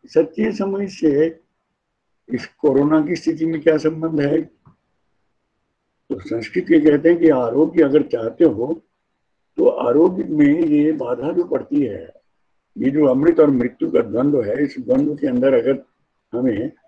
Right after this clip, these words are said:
अमृतत्व की ओर बढ़ना है तो फिर उसके लिए सत्व का सबसे अच्छा उद्रेक होता है सेवा धर्म में। सेवा धर्म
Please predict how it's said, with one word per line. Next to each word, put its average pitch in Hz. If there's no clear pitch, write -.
अमृतत्व 151
की 160
ओर 147
बढ़ना 117
है 95
तो -
फिर -
उसके 160
लिए 139
सत्व 190
का 208
सबसे -
अच्छा 170
उद्रेक 143
होता 120
है 131
सेवा 135
धर्म 101
में। -
सेवा 147
धर्म 160